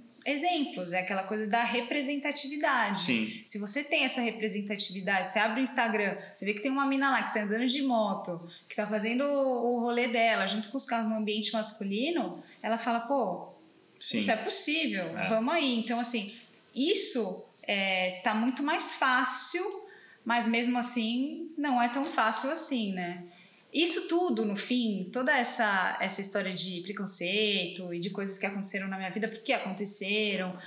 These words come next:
Speaker 1: minha, até a minha primeira entrevista de emprego pra uma, é, pra uma revista de carro, que
Speaker 2: Qual
Speaker 1: foi
Speaker 2: foi?
Speaker 1: a Car and Driver,
Speaker 2: Uhum.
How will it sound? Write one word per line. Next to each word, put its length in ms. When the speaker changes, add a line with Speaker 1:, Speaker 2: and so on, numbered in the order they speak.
Speaker 1:
minha, 220
até 340
a 60
minha 140
primeira 300
entrevista 880
de 300
emprego 800
pra 120
uma, 840
é, 640
pra 120
uma 100
revista 340
de 140
carro, 680
que 60
Speaker 2:
Qual 120
Speaker 1:
foi 240
Speaker 2:
foi? 100
Speaker 1:
a 40
Car 180
and 60
Driver, 560
Speaker 2:
Uhum. 500